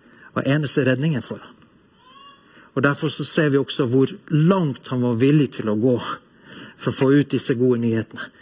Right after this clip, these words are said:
Hvor langt han var villig til å gå for at ethvert, og det, det er helt ufattelig når han sier at hadde det bare vært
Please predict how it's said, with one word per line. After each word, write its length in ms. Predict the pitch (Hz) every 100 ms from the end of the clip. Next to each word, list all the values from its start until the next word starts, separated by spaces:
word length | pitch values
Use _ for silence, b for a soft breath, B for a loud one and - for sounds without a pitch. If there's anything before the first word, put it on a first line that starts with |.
| B B B B B B
Hvor 160 | 143
langt 440 | 139 156 190 160 -
han 100 | 135
var 80 | 127
villig 280 | 123 151 139 -
til 100 | 139
å 60 | 139
gå 160 | 147 127
for 280 | - 139 131
at 140 | 127 - -
ethvert, 380 | 120 - 160 - B B B
og 100 | 151
det, 120 | 170
det 120 | 170 165
er 140 | -
helt 200 | 208 -
ufattelig 520 | 160 - 160 - 139
når 120 | 131 131
han 80 |
sier 220 | - 139 135
at 140 | 135 - -
hadde 260 | 185 170 175
det 120 | 147
bare 320 | 131 160 143 127
vært 360 | 123 - -